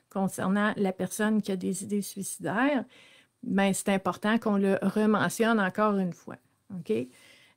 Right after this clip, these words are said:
Euh, l'instinct de survie est très, très fort dans l'être humain. Si vous demandez à une personne, tu sais, « Est-ce que tu veux mourir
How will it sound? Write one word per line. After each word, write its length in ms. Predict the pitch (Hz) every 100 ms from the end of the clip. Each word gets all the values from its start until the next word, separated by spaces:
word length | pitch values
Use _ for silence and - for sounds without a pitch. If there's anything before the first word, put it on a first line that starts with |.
| -
Euh, 300 | 175 180 175 -
l'instinct 440 | 196 196 - 240
de 60 | 240
survie 320 | 220 208 254
est 140 | 233
très, 160 | - 233
très 220 | - 196
fort 280 | 190 208 226
dans 140 | 196
l'être 360 | 185 190 190 -
humain. 280 | 180 185 254 - _ _ _ _ _
Si 380 | - - - 277
vous 160 | 247 226
demandez 380 | 214 208 196
à 40 | 240
une 140 | 220
personne, 840 | - 185 - 220 233 247 247 214 185 _ _ _ _ _ _ _ _ _
tu 100 | -
sais, « 400 | 214 240 247 214 -
Est-ce 240 | 196 190
que 320 | - 233 240 233 -
tu 160 | - 202
veux 160 | 220
mourir 540 | 220 214 196 247 294